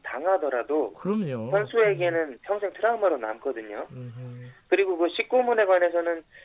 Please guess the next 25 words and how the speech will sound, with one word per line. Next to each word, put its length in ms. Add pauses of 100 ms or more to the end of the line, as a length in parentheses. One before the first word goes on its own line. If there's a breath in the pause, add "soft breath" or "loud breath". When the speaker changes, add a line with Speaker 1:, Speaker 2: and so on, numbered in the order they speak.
(320 loud breath)
Speaker 1:
저도 240
이제 220
체급 280
경기 260
같은 260
선수들을 520
보면 580
Speaker 2:
네. 220
Speaker 1:
체중 360
때문에 300
이렇게 200
굶거나 600
뭐 160
그러는 300
경우는 440
자주 200
봤습니다마는, 840
Speaker 2:
네. 260 (180 loud breath)
Speaker 1:
강제로 460
먹이는 440
건 220
이번에 240
저도 220
처음 220
들었습니다. 480